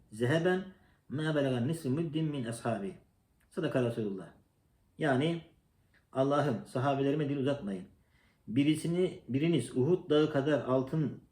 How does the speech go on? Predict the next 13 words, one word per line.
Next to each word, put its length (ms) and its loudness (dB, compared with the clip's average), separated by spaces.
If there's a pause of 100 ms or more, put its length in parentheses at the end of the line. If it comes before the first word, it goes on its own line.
(600)
Allah 260 2
yolunda 400 0
harcasa, 640 0 (280)
sahabelerimin 840 0
birinin 360 4
verdiği 360 2
bir 160 2
avuç 260 4
kadar 440 -2 (760)
sadaka 360 -2
yerine 320 2
geçemez, 540 -2
olamaz." 540 -2